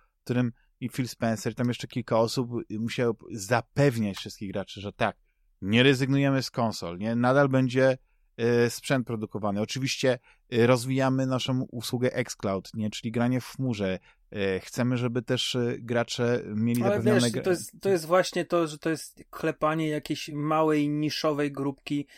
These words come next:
Speaker 2: e, jakichś plemiennych pomazańców po, cały czas po główkach, bo to jest firma i mówię tak, po, mogliby powiedzieć, słuchajcie, uważamy, że ta gra jest dobra, chcemy, żeby ona trafiła do innych graczy,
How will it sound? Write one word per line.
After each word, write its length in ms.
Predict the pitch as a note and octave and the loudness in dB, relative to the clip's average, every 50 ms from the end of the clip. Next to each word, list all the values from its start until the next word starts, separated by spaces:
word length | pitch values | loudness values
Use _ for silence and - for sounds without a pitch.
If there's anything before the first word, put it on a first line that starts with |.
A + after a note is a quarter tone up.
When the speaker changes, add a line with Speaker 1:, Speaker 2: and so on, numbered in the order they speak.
| - _ _ _ _ _ - | -20 _ _ _ _ _ -6
Speaker 2:
e, 800 | C#3 C#3 C3+ C3+ C3+ C3 C3+ C3 C3 C3 C3 C3 B2+ C3 C3 C3 C3 - _ _ _ _ _ - | -2 0 2 2 2 2 2 0 0 0 -2 -2 -2 -2 -4 -4 -6 -10 _ _ _ _ _ -10
jakichś 260 | - C3+ - - - | -10 -8 -8 -10 -8
plemiennych 520 | - - C#3+ C#3 C#3+ D3 D3+ D3+ D3 - | -2 0 2 2 4 2 2 2 0 -2
pomazańców 840 | - - D#3 C#3 C#3 C#3 C3+ C#3+ C#3 C#3 C3+ - - D3+ C3+ - - - - _ _ _ _ _ _ | -2 -4 -2 0 0 0 0 0 -2 -2 -4 -4 -6 -6 -6 -6 -10 -20 -20 _ _ _ _ _ _
po, 180 | - D3+ E3 E3 | 0 0 0 0
cały 280 | - - D#3+ D#3+ D#3 | 2 4 4 4 4
czas 200 | D3+ - D#3 C#3 | 2 0 -2 -2
po 160 | - - D3+ D3 | -2 -2 -4 -2
główkach, 480 | C#3 C#3 C#3+ - - - D3+ D3 D3+ | -2 -4 -6 -4 -2 -2 -2 -2 -2
bo 100 | D#3 E3+ | -4 -4
to 140 | - - C4 | 0 0 2
jest 160 | C4 A3 - | 2 0 -2
firma 340 | - - E3 D#3+ D#3+ D#3 D#3 | 0 2 2 4 4 4 2
i 40 | D#3 | 2
mówię 160 | D3+ D#3 C#3+ | 0 0 0
tak, 200 | - C#3+ C3+ - | 2 0 0 0
po, 180 | _ - E3+ E3 | _ -2 -2 -2
mogliby 280 | F3 F#3 F3 E3+ E3 | -2 -2 0 0 0
powiedzieć, 280 | D3+ D3+ D3+ B2 - - - - - - | 2 2 2 0 0 -4 -18 -20 -20 -14
słuchajcie, 440 | - - F3+ - F#3+ F3 - C#3+ D3+ | -10 -2 2 4 4 6 6 4 2
uważamy, 340 | D3+ D#3 F3 E3 F3 F3 E3+ | 4 4 4 6 6 4 2
że 60 | D3+ | 2
ta 120 | - D#3+ | 0 0
gra 280 | D3 D3 D3+ D3+ D3 C#3+ | 2 4 4 4 4 4
jest 160 | C#3 C3 B2 | 2 0 0
dobra, 400 | B2+ D3 D3+ C#3+ D3+ D3 D3 D3 | 2 2 2 4 4 4 4 4
chcemy, 380 | C#3 - - F3+ E3 D#3 D3+ D3 | 2 0 0 0 2 2 0 0
żeby 420 | C3 D3 C#3+ C3 C#3 C#3 C3+ C#3 | 0 0 0 0 2 2 2 2
ona 380 | D3+ D3+ C#3+ C#3+ C#3 C3+ C3+ C3 | 2 2 2 2 2 2 0 -2
trafiła 400 | - - C#3 C3 - D#3 D3 C3 | -2 -2 -4 -2 0 2 0 2
do 340 | B2+ C3+ C3 B2+ B2+ B2+ - - - - - - _ - | 2 4 2 4 2 2 -2 -6 -16 -20 -20 -20 _ -6
innych 300 | G3+ F3+ E3+ D#3 D#3 D3 | -2 0 2 2 2 2
graczy, 720 | D3 D3+ D3 D3 C#3+ - - D#3 D3+ D3 D3 D3 D3 D3 | 2 4 4 4 2 2 0 0 2 2 2 0 -2 -4